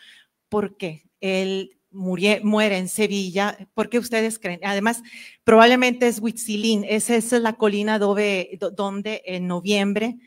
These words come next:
eh, encuentra, eh, Cortés a, a Moctezuma, se encuentran por primera vez cara a cara. Entonces, donde supuestamente, si no, si no erro en, en, en mi memoria, fue donde funda este hospital y donde él,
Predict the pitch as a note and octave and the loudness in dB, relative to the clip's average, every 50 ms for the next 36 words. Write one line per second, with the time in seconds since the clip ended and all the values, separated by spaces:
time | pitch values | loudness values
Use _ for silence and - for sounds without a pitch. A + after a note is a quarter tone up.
0 | _ - - - _ _ _ F3+ F3+ E3+ D#3+ D#3 D#3 D3+ - - G3 G#3+ G3 G3 | _ -20 -20 -20 _ _ _ -8 -6 -6 -6 -8 -10 -10 -12 -8 -4 -4 -4 -4
1 | G3 - G#3+ G3+ G#3 G#3 G#3 - G#3 G3 G3 F#3 E3+ E3 E3 - - F3+ E3+ E3 | -2 -2 -2 0 0 -2 -4 -4 -2 0 0 0 -2 -4 -6 -10 -12 -12 -12 -12
2 | _ - F3+ E3+ F3 _ F#3+ F3+ F3+ F#3 F3+ - - F#3+ F3+ F3 E3 D#3+ D3+ D3+ | _ -6 -8 -8 -6 _ -4 -2 -2 -2 -6 -6 -6 -4 -4 -2 -4 -4 -6 -8
3 | C#3+ - - - F3+ F#3+ F3+ E3+ _ - D#3+ - - A#3+ G#3 F#3 - G3 F3 _ | -10 -12 -8 -6 -2 -2 -2 -2 _ -6 -6 -4 -4 -4 -4 -6 -8 -12 -8 _
4 | F#3+ F#3 - G#3 G3+ - F#3 - - E3+ F3 F3+ F3 F3 F3 G3 G3 F#3 - _ | -6 -6 -6 -8 -4 -4 -4 -4 -4 -6 -4 0 0 2 2 0 -2 -2 -6 _
5 | - - - - - _ _ G3+ F#3+ F#3 F3+ - - A3 G#3 G3 F#3+ E3+ D3+ _ | -20 -20 -20 -20 -20 _ _ -2 0 0 -2 0 0 2 2 2 2 0 -4 _
6 | _ - _ _ - G#3 G3+ G#3+ G3+ G#3+ A3 A3 A3 A3 A3 A3+ A3+ A3 A3 A3 | _ -20 _ _ -2 0 0 2 4 4 4 4 4 4 2 2 0 0 -2 -8
7 | - _ G#3 G3 G3 - G#3+ G3+ G3 F#3+ F#3 F#3 - G#3+ G3+ G#3 - - F#3+ F3+ | -6 _ -6 -4 -2 -4 -2 -2 -2 -4 -4 -4 -4 -6 -6 -6 -10 -8 -6 -4
8 | F3 F3+ F3+ F3 - _ _ _ _ _ D#3+ - - F#3+ F3+ F#3 F#3+ F#3 - G3+ | -4 -4 -4 -6 -8 _ _ _ _ _ -20 -14 -10 -6 -4 -2 -2 -2 0 0
9 | G3 F#3+ F#3 F#3+ F#3+ F#3 F#3 F3 E3+ E3+ E3 D#3+ F3 F#3 F3+ - G3 G3 F#3 F#3+ | 0 0 0 0 0 0 -2 -2 -4 -8 -10 -8 -8 -10 -6 -6 -6 -6 -4 -2
10 | G#3+ G#3 G#3+ G#3+ G#3 G3+ G3 F#3+ G3 G3 F#3+ - - A#3 A#3+ A#3 A#3 G#3 F3+ E3+ | 0 0 2 2 2 0 2 2 2 0 0 0 0 2 2 2 2 0 -2 -6
11 | - - G3+ F#3+ F#3 F#3+ F#3 - - - - - - F#3 - - G3+ - - A3 | -8 -10 -12 -6 -4 -6 -6 -6 -8 -20 -20 -10 -10 -6 -6 -4 -6 -4 -6 -2
12 | - A3+ A3+ A3 G#3+ G#3+ G#3 G#3 G#3+ A#3 B3+ B3 A#3+ - | -2 0 0 2 0 0 0 2 0 0 0 -2 -6 -14